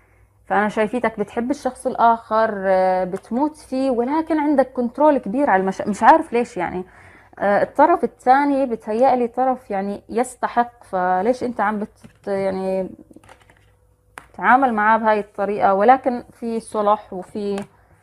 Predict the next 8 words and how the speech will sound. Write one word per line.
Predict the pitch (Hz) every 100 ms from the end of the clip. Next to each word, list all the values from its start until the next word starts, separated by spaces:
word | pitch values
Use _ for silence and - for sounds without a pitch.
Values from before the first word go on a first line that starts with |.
| _ _ _ _
اللي | 196 190 196
هو | 202 196 196 196 190 - - - - - _ -
تظبيط | 208 185 233 277 262
للأمور، | 196 185 185 180 180
في | 240
تصحيح | 247 196 - - 262 285 -
لل-، | 196 185 185 185 180 180 185
للأمور. | 196 202 190 196 190